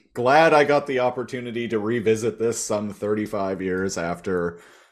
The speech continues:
I used to watch it as a young child, but, um,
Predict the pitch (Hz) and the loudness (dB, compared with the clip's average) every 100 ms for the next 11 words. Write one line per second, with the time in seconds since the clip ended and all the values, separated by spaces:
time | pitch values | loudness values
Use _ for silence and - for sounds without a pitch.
0 | - 95 90 90 - 98 82 82 85 90 | -8 -4 -2 -4 -6 -6 -6 -6 -6 -6
1 | 87 - - 87 90 87 92 85 87 87 | -6 -10 -14 -8 -6 -4 -4 -4 -6 -8
2 | 87 82 85 90 - _ 90 80 85 80 | -6 -4 -4 -6 -10 _ -8 -6 -6 -6
3 | 80 80 | -6 -8